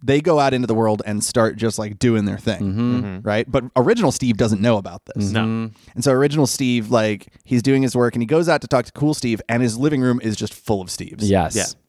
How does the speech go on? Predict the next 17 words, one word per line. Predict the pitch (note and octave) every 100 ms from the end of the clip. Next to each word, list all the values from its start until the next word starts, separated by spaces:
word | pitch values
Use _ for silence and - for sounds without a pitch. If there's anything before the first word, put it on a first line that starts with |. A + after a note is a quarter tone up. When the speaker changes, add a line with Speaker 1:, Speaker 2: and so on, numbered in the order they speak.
| _ _
Speaker 2:
Because | A#2 D3 A#2
it, | C3 A#2
it, | B2+ - _ -
you | C3
hear | D3+ C3
a, | A2 G2+ _ _ _ _ -
a | G#2+
door | G2+ A#2 B2 C3 C3+ -
open | G#2 B2 C#3 C3
and | A#2 G#2+
slam, | A#2+ A#2+ A#2+
and |
he | A2+
goes, | G#2 G2+ _ _ _ _
"Honey, | C#3 F3 F3+ D#3+ C#3
I'm | A#2+
home." | A#2+ D#3+ D#3+ C#3 C3